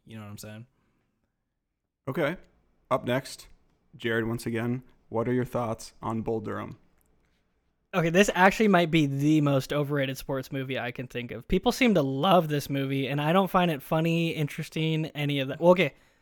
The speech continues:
Speaker 3: I do find it kind of funny, but definitely not as close to the praise this movie seems to get. I said Kevin Costner is,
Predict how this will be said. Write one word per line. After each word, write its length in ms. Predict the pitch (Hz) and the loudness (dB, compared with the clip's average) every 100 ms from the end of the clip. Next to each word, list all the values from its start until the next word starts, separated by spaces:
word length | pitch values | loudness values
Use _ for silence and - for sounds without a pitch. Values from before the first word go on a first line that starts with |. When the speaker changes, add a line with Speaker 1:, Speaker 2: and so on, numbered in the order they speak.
| _ - | _ -4
Speaker 3:
I 80 | 190 | 2
do 120 | 220 | 4
find 200 | 233 254 | 6 6
it 140 | 214 - | 4 0
kind 340 | - 151 143 | -6 -2 -2
of 80 | 123 | -4
funny, 360 | - 113 110 120 | -6 -10 -8 -6
but 140 | 147 | 0
definitely 300 | 156 190 220 | 4 6 6
not 300 | 196 180 170 156 | 4 6 4 2
as 180 | 147 | -4
close 560 | - - 151 143 139 - | -4 -8 -2 -2 -2 -8
to 340 | - 139 127 - _ _ _ - | -8 -6 -6 -10 _ _ _ -4
the 80 | 156 | -2
praise 380 | - 147 139 135 | 2 2 4 2
this 160 | 143 | 0
movie 240 | 147 139 135 | 0 -2 -2
seems 300 | - 135 131 | -4 -6 -6
to 60 | |
get. 260 | 127 123 - _ _ _ _ - | -4 -4 -4 _ _ _ _ -4
I 80 | 165 | 2
said 220 | 214 202 | 4 6
Kevin 300 | 208 196 185 | 6 6 4
Costner 640 | 185 175 - 180 175 175 - | 4 4 4 0 2 0 0
is, 400 | 160 151 143 | 2 2 2